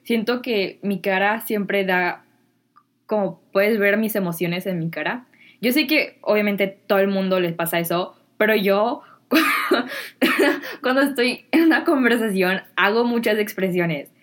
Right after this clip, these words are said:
muchísimas, y te puedes dar cuenta lo que me parece de lo que estamos hablando, o si me caes bien, si me caes mal, o algo así, con solo ver mis <laughs> expresiones faciales, porque son como, eh, no.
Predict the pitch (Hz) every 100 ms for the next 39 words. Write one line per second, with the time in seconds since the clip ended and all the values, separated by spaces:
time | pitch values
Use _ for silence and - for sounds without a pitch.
0 | - _ _ _ _ - 226 240 - 254
1 | 240 220 175 143 165 _ 240 226 214 233
2 | 233 240 240 240 233 214 214 220 196 185
3 | 170 165 165 175 196 196 - 190 180 165
4 | 160 180 185 175 180 180 180 180 175 165
5 | 170 185 190 185 180 170 170 175 180 170
6 | 185 - - - 180 180 190 196 196 196
7 | 190 185 190 190 190 190 233 226 226 190
8 | 214 190 208 180 208 180 196 226 196 202
9 | 208 - - - _ 202 262 214 226 202
10 | 202 190 - 233 175 165 _ _ _ _
11 | _ - 175 160 220 208 156